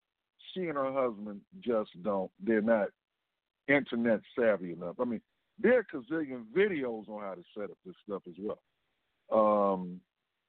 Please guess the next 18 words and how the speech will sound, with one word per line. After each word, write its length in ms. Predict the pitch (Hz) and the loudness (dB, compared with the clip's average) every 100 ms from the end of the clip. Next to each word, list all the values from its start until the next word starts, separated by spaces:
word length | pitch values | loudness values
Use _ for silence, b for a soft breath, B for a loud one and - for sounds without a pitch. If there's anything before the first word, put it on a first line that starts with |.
| _ _ _ _ _ - | _ _ _ _ _ 0
which 240 | 170 185 | 0 0
is 80 | 170 | -4
how 60 | 175 | -8
I 240 | 165 160 262 | -4 -4 -4
started 320 | - 175 139 117 | -6 -6 -6 -8
my 140 | 120 - | -12 -12
first 220 | 120 113 113 | -14 -14 -12
website. 460 | 113 95 - 85 - _ _ _ _ _ _ _ _ _ _ _ _ - | -14 -14 -18 -20 -20 _ _ _ _ _ _ _ _ _ _ _ _ 0
I 100 | 160 | 0
went 200 | 185 151 | 2 0
on 100 | 127 | 0
a 40 | |
website, 680 | 131 170 185 - 160 139 139 - _ _ _ _ _ _ _ _ _ _ _ _ _ _ 127 | 2 2 2 -4 -4 -4 -6 -14 _ _ _ _ _ _ _ _ _ _ _ _ _ _ -4
Y-, 120 | 175 - | -4 -4
YouTube, 580 | 110 135 131 123 104 95 - _ _ _ _ _ _ | -2 -2 -2 -2 -2 -4 -8 _ _ _ _ _ _
on 180 | 110 107 | 0 2
how 180 | 131 | 2
to 100 | 151 | 2